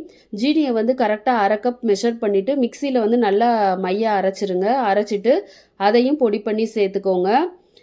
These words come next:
இப்ப சேர்த்துட்டு அடுத்து வந்து நம்ம பட்டர் சேர்க்க போறோம். கரெக்டா நூறு கிராம் பட்டர் வாங்கிட்டு அன்சால்டட் பட்டர் சேர்க்கணும். அதையும் வந்து ரூம் டெம்பரேச்சருக்கு கொண்டு வந்துட்டு தான் நீங்க வந்து சேர்க்கணும்.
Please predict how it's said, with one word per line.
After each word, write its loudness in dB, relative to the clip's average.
இப்ப 0
சேர்த்துட்டு 0
அடுத்து 0
வந்து 2
நம்ம 0
பட்டர் 0
சேர்க்க 0
போறோம். 0
கரெக்டா 0
நூறு 2
கிராம் 0
பட்டர் -2
வாங்கிட்டு -2
அன்சால்டட் 0
பட்டர் 2
சேர்க்கணும். -2
அதையும் 2
வந்து 0
ரூம் 0
டெம்பரேச்சருக்கு -2
கொண்டு 2
வந்துட்டு 0
தான் 2
நீங்க 0
வந்து 0
சேர்க்கணும். 0